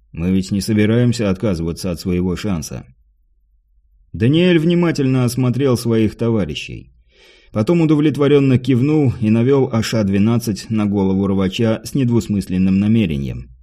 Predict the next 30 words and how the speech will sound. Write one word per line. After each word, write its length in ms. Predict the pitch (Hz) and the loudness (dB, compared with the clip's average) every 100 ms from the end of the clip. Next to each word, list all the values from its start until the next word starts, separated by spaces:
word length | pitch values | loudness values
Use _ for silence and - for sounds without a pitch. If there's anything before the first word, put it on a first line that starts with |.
| _ _ | _ _
«Шеф, 460 | - - 110 113 - | -12 -6 0 0 -2
стой!» — 460 | - 143 139 76 - - | -2 2 2 0 -8 -16
окликнул 500 | 82 98 95 98 90 | -8 -4 -2 0 0
его 240 | 92 92 | 0 0
Габриэль. 600 | 90 90 95 87 60 - - _ _ _ - - | 0 0 0 0 -4 -12 -20 _ _ _ -20 -16
«Жалко 440 | 82 82 107 120 131 | -10 -2 -2 0 -2
стало?» 540 | 139 117 73 55 - _ _ _ _ | -2 -2 -4 -10 -20 _ _ _ _
«Конечно, 480 | - 117 147 131 147 | 0 2 2 0 0
жалко. 460 | 127 135 92 65 - - _ _ _ | 0 0 -2 -8 -16 -20 _ _ _
Капсула 460 | - 147 117 123 117 | -2 0 0 0 0
стоит 340 | - 143 107 | 2 2 2
две 160 | 92 123 | 4 2
тысячи 320 | 123 120 - | 2 0 0
рублей. 580 | 123 131 113 71 58 - _ _ _ _ _ _ | 0 2 0 -2 -6 -16 _ _ _ _ _ _
У 80 | 98 | 0
нас 200 | 123 131 | 2 2
за 120 | 135 | 0
спиной 340 | 131 143 139 143 | 0 0 0 2
больше 320 | 143 131 151 | 2 2 0
нет 220 | 147 123 | 0 0
большого 420 | 131 127 131 117 | 0 0 0 2
босса. 480 | 117 107 87 - 58 - | 2 2 -2 -8 -14 -8
Не 140 | 104 110 | 0 2
думаю, 360 | 113 120 131 | 4 2 2
что 200 | 127 135 | 0 0
деньги 300 | 131 131 101 | 2 4 2
для 200 | 92 104 | 2 0
нас 180 | 107 98 | 0 0
будут 300 | 92 95 95 | -2 -2 -2
лишними». 540 | 120 104 - 76 62 | -2 -2 -4 -10 -10